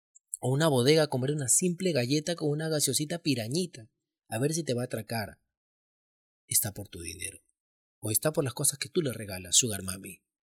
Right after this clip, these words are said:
Y tú, papá, si tienes tu camionetaza, no la saques en la camioneta, váyanse en bus.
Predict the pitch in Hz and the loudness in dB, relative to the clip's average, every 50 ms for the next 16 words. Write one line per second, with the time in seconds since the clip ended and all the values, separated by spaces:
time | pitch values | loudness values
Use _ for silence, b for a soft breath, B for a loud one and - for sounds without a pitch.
0 | _ _ _ _ _ - 101 101 - 180 180 147 123 - _ _ _ _ _ _ | _ _ _ _ _ -12 -12 -2 2 2 2 2 2 -4 _ _ _ _ _ _
1 | _ _ 101 101 - - 143 127 113 104 104 104 123 139 139 135 - 165 - 131 | _ _ -14 -12 -2 0 0 0 0 -4 -6 -6 -4 -4 -4 -4 -4 -2 -2 -2
2 | 131 123 117 110 110 107 - 147 147 131 - - - - - _ _ _ _ _ | -2 -2 -4 -6 -6 -2 2 2 2 2 0 -2 -4 -12 -20 _ _ _ _ _
3 | _ _ - 196 220 226 - 240 226 - 233 214 208 208 196 190 180 180 202 240 | _ _ -2 0 2 2 2 2 2 0 -2 -2 -2 0 -2 0 -2 0 -2 -2
4 | 262 233 - 156 151 175 202 220 190 170 170 160 160 196 240 226 175 131 - - | -4 0 2 2 2 4 2 0 0 -2 -2 0 2 2 4 2 2 -2 -4 -12